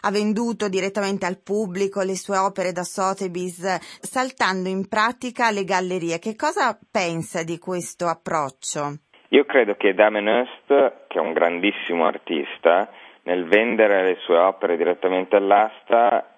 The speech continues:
Speaker 2: questo è stato un gesto irrazionale e rischioso, ma sicuramente è stato coerente con l'atteggiamento di sfida continuo che caratterizza il suo modo di fare arte.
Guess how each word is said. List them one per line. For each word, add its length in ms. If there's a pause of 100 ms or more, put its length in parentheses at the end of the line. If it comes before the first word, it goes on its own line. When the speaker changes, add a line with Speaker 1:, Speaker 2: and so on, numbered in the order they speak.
(140)
Speaker 2:
questo 340
è 40
stato 240
un 120
gesto 380
irrazionale 840
e 40
rischioso, 640
ma 200
sicuramente 520
è 40
stato 280
coerente 580
con 160
l'atteggiamento 800
di 120 (180)
sfida 380
continuo 840 (380)
che 160
caratterizza 840
il 100
suo 180
modo 260
di 120
fare 280
arte. 560